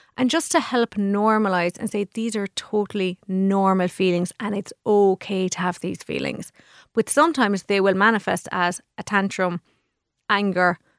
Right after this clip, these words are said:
frustration. So we really have to get to the root cause of it, because if we understand that,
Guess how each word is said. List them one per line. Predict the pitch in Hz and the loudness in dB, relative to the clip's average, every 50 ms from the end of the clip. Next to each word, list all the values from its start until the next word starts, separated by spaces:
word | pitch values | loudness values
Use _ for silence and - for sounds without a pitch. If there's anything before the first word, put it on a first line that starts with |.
| _ | _
frustration. | _ - - - 190 175 - - - - 196 202 185 180 - 180 - - 202 - _ _ - | _ -20 -6 -2 -2 -2 -2 -2 -2 0 0 0 0 0 -2 -4 -6 -6 -10 -14 _ _ -6
So | - 233 | -4 -2
we | 233 233 | -2 0
really | 220 220 240 254 269 277 311 269 | 0 2 2 2 4 4 2 2
have | 208 - 220 214 202 - - | 0 2 2 2 2 2 -8
to | - 190 - | -12 -12 -2
get | - 240 226 190 - - | 0 0 0 0 -4 -10
to | - 185 | -10 -8
the | 180 175 | -8 -8
root | 170 175 180 185 185 - _ | -8 -4 -2 -2 -4 -4 _
cause | - - 185 185 190 180 | -8 -4 -2 -2 -2 -2
of | 185 180 | -4 -6
it, | 175 - | -8 -6
because | - 202 - 190 | -6 -6 -4 -4
if | 196 185 | -4 -4
we | - 190 180 | -4 -2 0
understand | 185 175 180 170 180 - - 190 180 180 180 - | 0 0 0 -2 -4 -2 -2 0 0 0 0 2
that, | - 262 240 220 208 - - | 2 2 2 0 -2 -6 -10